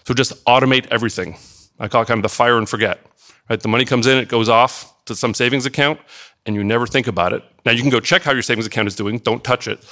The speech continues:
But the, the main secret, I find, is just that automation. It's a no-brainer. You literally don't have to do anything,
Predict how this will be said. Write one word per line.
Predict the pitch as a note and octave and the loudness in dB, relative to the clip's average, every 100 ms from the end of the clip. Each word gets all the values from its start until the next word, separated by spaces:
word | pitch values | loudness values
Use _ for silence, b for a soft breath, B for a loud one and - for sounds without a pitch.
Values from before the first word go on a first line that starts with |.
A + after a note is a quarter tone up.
| B B B | B B B
But | G#2+ G2+ | -8 -4
the, | G#2 A#2 | -6 -2
the | G#2+ | 0
main | A#2 C3 D3+ D3+ | 2 4 4 2
secret, | - D3 C3 A#2 | 0 -4 -2 -2
I | E2 A2+ | 0 -2
find, | - A2 G#2+ G#2+ | -2 -2 -2 -4
is | A#2 G#2 | -6 -2
just | A#2 - | -2 0
that | G#2+ - | -2 0
automation. | A2+ G#2+ G#2 G2+ G2 - | 0 0 -2 -4 -6 -6
It's | G#2 | -4
a | C3 | 0
no-brainer. | B2 A#2 G#2+ A2 A#2+ C3 - | 2 0 0 0 2 0 -2
You | A2+ | -6
literally | G#2 A2+ A#2 | -4 -2 -2
don't | G#2+ A2 | -2 -4
have | A#2+ A2 - | -2 -4 -4
to | G#2 | -6
do | A#2 | 0
anything, | A#2 C3 D#3 D#3+ | 0 0 -2 -2